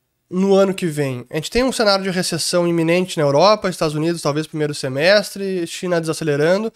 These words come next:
mas ao mesmo tempo China está reabrindo. E esse, esse é um assunto que também merece um vídeo dedicado, mas são alguns movimentos na economia global que pode trazer ventos favoráveis para o Brasil,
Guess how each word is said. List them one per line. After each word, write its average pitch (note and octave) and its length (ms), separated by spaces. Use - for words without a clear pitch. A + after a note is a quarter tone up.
mas G#3 140
ao B3+ 80
mesmo A#3 160
tempo B3 260
China B3 260
está A#3 260
reabrindo. F#3 840
E D#3 140
esse, - 240
esse F#3 320
é - 20
um G#3 60
assunto G3 220
que - 40
também F#3 160
merece F#3 380
um D3+ 60
vídeo E3 260
dedicado, D3+ 640
mas F#3 260
são C4+ 260
alguns A#3+ 360
movimentos G#3+ 960
na F3 200
economia F#3+ 440
global F3 500
que - 160
pode B3 500
trazer G#3+ 380
ventos F#3 460
favoráveis E3 640
para D3+ 260
o - 20
Brasil, D#3 640